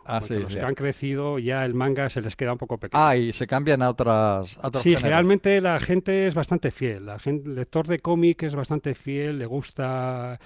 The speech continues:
Speaker 2: lo que es la imagen <clears throat> y, y bueno, pues sigue por otros derroteros, pero sigue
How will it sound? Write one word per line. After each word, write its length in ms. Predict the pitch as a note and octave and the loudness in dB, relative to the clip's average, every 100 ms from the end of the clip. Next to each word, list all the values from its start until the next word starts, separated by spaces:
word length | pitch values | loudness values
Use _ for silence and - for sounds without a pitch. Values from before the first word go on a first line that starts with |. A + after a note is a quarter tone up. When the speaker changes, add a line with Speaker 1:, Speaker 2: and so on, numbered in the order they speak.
| - | -12
Speaker 2:
lo 120 | - A#2 | -8 -4
que 100 | C3+ | -4
es 100 | - | -2
la 100 | A2+ | -2
imagen 600 | A#2 C3+ - B2+ C#3 - | -2 -2 -4 -4 -6 -8
<clears throat> 60 | - D#3 D#3+ C3+ B2 | 2 8 8 8 4
y, 520 | B2 A#2 A2+ A#2+ B2+ | 2 2 0 0 -2
y 40 | A#2 | -2
bueno, 260 | B2+ B2+ | -2 -2
pues 200 | B2 - | -4 -6
sigue 440 | - D#3 D#3 D3+ D3+ D3+ | 0 0 2 0 0 -6
por 160 | - A#2 | -6 -4
otros 220 | C3+ D3+ | -2 0
derroteros, 560 | C#3 C3+ C3 D3 D#3+ - | 2 0 0 0 0 -2
pero 240 | C3+ A2 | -6 -6
sigue 460 | G2+ B2+ A#2+ A2 | -6 -4 -4 -6